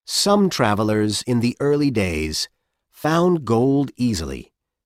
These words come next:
and made lots of money. But many people soon lost it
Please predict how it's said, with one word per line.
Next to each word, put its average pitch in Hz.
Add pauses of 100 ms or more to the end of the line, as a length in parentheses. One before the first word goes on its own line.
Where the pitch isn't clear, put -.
(100)
and 127
made 127
lots 120
of 120
money. 127 (1080)
But 127
many 135
people 131
soon 143
lost 175
it 85